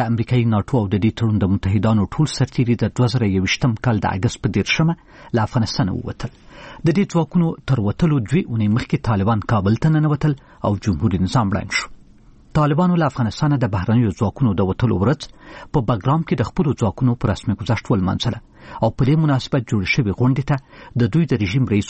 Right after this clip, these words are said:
الوزرا ملا محمد حسن اخوندزا-، اخوند وویل چې له نړیوالو سره د روغې جوړې او ستونزو د هواري لپاره خبرو او تفاهم ته چمتو یو. د دا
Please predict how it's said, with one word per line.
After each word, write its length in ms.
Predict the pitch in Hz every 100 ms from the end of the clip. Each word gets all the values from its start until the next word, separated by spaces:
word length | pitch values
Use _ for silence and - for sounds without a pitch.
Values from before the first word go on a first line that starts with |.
| 113
الوزرا 380 | 92 - 107 127 143 - -
ملا 300 | 113 104 107 139
محمد 400 | 147 107 110 95 -
حسن 300 | 104 123 95 -
اخوندزا-، 420 | 107 104 107 101 - - -
اخوند 300 | 92 - 104 101 104
وویل 280 | 120 139 147
چې 80 | - 156 - - -
له 80 | 120 110
نړیوالو 420 | 113 120 151 170 165
سره 160 | 170 160 139
د 20 | 151 - - 123
روغې 260 | 113 - 104 -
جوړې 260 | 175 165 151
او 60 | 117 104
ستونزو 360 | - 196 165 107
د 100 | 95
هواري 260 | 101 98 101
لپاره 340 | 95 - 127 151 - - - - - -
خبرو 400 | 127 113 180 185
او 20 | 135 110
تفاهم 340 | - 104 104 135
ته 20 |
چمتو 400 | - 131 - 98
یو. 80 | 113 - - - - - 143
د 120 |
دا 80 | 190